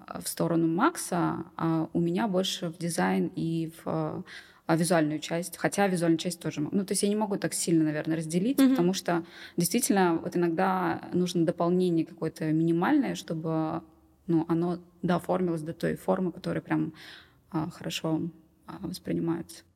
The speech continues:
Speaker 2: А у вас были какие-то разногласия по поводу, а, философии или направления бренда? Или вы вс-, всегда прям смотрели в этом смысле в одно, в одном
Speaker 1: Да, ну, я думаю, что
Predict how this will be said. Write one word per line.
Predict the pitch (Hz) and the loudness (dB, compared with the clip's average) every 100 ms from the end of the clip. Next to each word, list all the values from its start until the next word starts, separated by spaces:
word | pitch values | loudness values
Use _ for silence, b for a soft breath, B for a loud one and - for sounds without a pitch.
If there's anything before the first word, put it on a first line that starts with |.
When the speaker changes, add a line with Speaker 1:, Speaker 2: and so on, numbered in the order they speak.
| _ | _
Speaker 2:
А | 262 202 | 0 2
у | 196 | 2
вас | 196 190 | 0 0
были | 226 349 | 0 0
какие-то | 302 233 196 185 | -2 -2 -2 0
разногласия | 185 185 185 185 190 - 185 185 | 0 0 0 0 0 0 -2 -2
по | 190 | -2
поводу, | 190 185 180 185 185 - - - B B B B | 0 0 2 -2 -4 -12 -20 -20 B B B B
а, | 190 175 | 2 2
философии | - 180 - 196 190 190 | 2 0 2 0 0 0
или | 185 180 | 2 2
направления | 175 - 180 185 180 175 | 0 0 2 2 0 -2
бренда? | 175 175 175 170 | -2 0 0 0
Или | 185 180 190 185 | -2 -2 0 0
вы | 196 180 | 0 0
вс-, | - - 233 | -2 -4 -4
всегда | - 185 185 190 | 0 2 2 0
прям | - 185 190 | -2 -2 -2
смотрели | - 190 196 190 190 196 | -2 -2 0 0 0 -4
в | 196 | -6
этом | 190 190 | -4 -4
смысле | 202 - 185 | -4 -2 -2
в | |
одно, | 196 190 202 | 0 -2 -2
в | 226 202 | -6 -6
одном | 202 196 | -4 -4
Speaker 1:
Да, | 190 208 190 | 2 2 2
ну, | 240 | 2
я | 220 | 2
думаю, | 254 262 240 | 2 0 0
что | - 233 | -2 -2